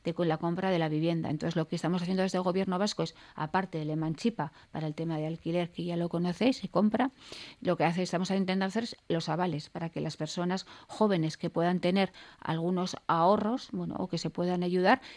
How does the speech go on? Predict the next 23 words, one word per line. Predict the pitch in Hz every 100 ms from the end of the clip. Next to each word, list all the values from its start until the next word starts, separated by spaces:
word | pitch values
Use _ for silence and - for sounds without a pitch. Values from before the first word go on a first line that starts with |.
| -
que | - 175
puedan | 175 180 180
comprar | 180 180 214 226
esas | 160 170 170
viviendas | 175 170 180 208 -
que | 160
en |
este | 156 165
momento | 165 160 175
son | 175 165
tan | 151
necesarias. | 143 139 - 156 - 147
Porque | - - 170 - - -
sí | - 196
que | 185
para | 190
nosotros | 185 196
es | 190
importante | 190 185 185 190 196 196
eso, | 165
darles | 180 202 233 262 - _ -
todas | 196 175 156
las, | 165 -